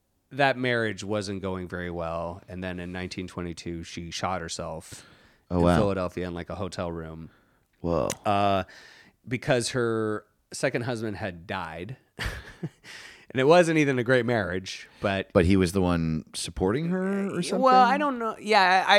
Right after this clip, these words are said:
Speaker 1: assume so.
Speaker 2: I mean,
Speaker 1: Probably
Speaker 2: also
Speaker 1: for the
Speaker 2: that's hard
Speaker 1: time.
Speaker 2: to deal with,
Speaker 1: But
Speaker 2: of
Speaker 1: it's just
Speaker 2: course.
Speaker 1: like, yeah, it's like just every, you know, one thing
Speaker 2: Right.
Speaker 1: after another. You know, it's
Speaker 2: Right.
Speaker 1: like she doesn't even like the guy, and now he's dead.
Speaker 2: Right.
Speaker 1: You know, it's like now I've gotta worry <laughs> about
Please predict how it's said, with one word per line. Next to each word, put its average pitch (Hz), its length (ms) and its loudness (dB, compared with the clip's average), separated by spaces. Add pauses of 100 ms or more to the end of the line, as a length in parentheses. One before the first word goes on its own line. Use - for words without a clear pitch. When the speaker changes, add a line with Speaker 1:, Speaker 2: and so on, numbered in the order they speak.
Speaker 1:
assume 226 340 0
so. 190 220 6
Speaker 2:
I 196 40 6
mean, 196 60 4 (100)
Speaker 1:
Probably 165 140 6
Speaker 2:
also 117 180 6
Speaker 1:
for 110 60 6
the 101 60 8
Speaker 2:
that's 87 100 4
hard 95 160 8
Speaker 1:
time. - 80 4
Speaker 2:
to 85 60 4
deal 76 220 4
with, 78 260 0
Speaker 1:
But 170 120 8
Speaker 2:
of 165 60 0
Speaker 1:
it's - 60 -6
just 165 260 2
Speaker 2:
course. - 20 -2
Speaker 1:
like, 131 400 4 (220)
yeah, 185 240 8
it's 147 120 2
like 160 200 2
just - 320 0 (280)
every, 160 300 4 (120)
you 156 180 -2
know, 120 140 2
one 143 200 0
thing 156 140 2
Speaker 2:
Right. 143 60 6
Speaker 1:
after 147 200 2
another. 175 300 2
You 113 100 -4
know, 120 120 -2
it's 139 100 -2
Speaker 2:
Right. 117 220 0
Speaker 1:
like - 40 -20
she 156 160 -2
doesn't 185 160 2
even 170 160 4
like 151 200 2
the 120 100 -2
guy, 98 280 -2
and 117 200 -4
now 123 100 -2
he's 117 120 -2
dead. 117 280 -2 (400)
Speaker 2:
Right. 69 320 4
Speaker 1:
You 104 60 -8
know, 110 180 -2
it's 113 160 -4
like 101 240 -6 (200)
now 117 260 0
I've 131 180 -2
gotta 131 220 2
worry 135 220 2
<laughs> - 20 0
about 143 400 -2